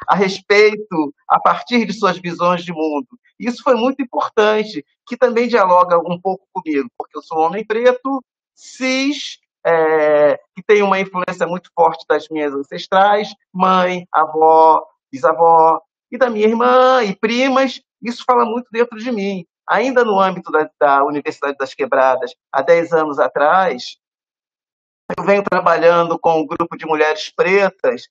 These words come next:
produzindo, é, textos, produzindo performances, né? E hoje, quando eu encontro a Uquê Mais Doc, eu consigo perceber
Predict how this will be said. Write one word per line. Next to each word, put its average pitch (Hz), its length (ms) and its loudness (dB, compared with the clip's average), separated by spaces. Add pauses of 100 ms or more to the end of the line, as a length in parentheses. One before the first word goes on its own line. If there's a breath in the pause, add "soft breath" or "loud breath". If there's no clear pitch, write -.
(160)
produzindo, 160 1300 -2
é, 135 720 4 (960)
textos, 190 640 2
produzindo 165 600 -6
performances, 175 1200 0 (180)
né? 202 320 2 (340)
E 254 280 -4 (180)
hoje, 220 800 0 (120)
quando 226 240 0
eu 214 40 2
encontro 190 380 0
a - 40 -2
Uquê 170 200 -2
Mais 143 260 -2
Doc, 214 380 4 (560)
eu 190 240 2 (200)
consigo 254 760 -2
perceber 202 880 2